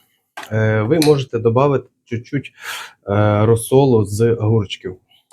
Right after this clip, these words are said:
І буде класно, вкусно і полезно. Ну все, тартарчик готов. Просто, просто бистро і офігенно вкусно. Е, дивіться. Раз, раз, раз. Дивіться.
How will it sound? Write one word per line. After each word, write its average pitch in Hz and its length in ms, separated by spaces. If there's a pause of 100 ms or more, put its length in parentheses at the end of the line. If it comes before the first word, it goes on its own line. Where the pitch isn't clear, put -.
(140)
І 139 200 (100)
буде 110 460 (380)
класно, 131 300
вкусно 110 460 (180)
і 113 40
полезно. 98 440 (1200)
Ну 175 60
все, 220 240
тартарчик 160 640
готов. 202 400 (600)
Просто, 180 400
просто 190 380
бистро 117 440
і 127 260
офігенно 104 520
вкусно. 180 420 (800)
Е, 107 680
дивіться. 87 340 (280)
Раз, 104 300
раз, 87 220
раз. 85 280 (1080)
Дивіться. 90 380